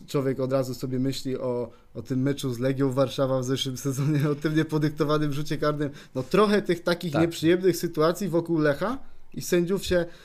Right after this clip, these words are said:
Speaker 1: się gromadzi i szczerze powiedziawszy, mnie już taka duża liczba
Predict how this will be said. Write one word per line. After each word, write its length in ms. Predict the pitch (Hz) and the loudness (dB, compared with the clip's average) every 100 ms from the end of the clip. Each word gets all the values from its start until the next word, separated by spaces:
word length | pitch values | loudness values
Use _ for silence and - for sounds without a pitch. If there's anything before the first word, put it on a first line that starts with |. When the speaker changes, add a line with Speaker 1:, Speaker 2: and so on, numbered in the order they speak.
| - - | -20 -6
Speaker 1:
się 180 | - 170 | -2 2
gromadzi 600 | 180 220 240 156 156 156 | 2 2 0 0 0 -2
i 40 | |
szczerze 300 | - 165 170 | -2 -2 -2
powiedziawszy, 720 | 170 156 156 156 151 - 165 - - - - | -2 -2 0 0 -2 -2 -2 -4 -18 -16 -4
mnie 160 | 131 | 2
już 200 | 165 156 | 2 2
taka 300 | - 160 156 | -2 -2 -2
duża 280 | 139 165 160 | -2 0 2
liczba 580 | 151 156 139 151 147 | 0 -2 -2 -2 -2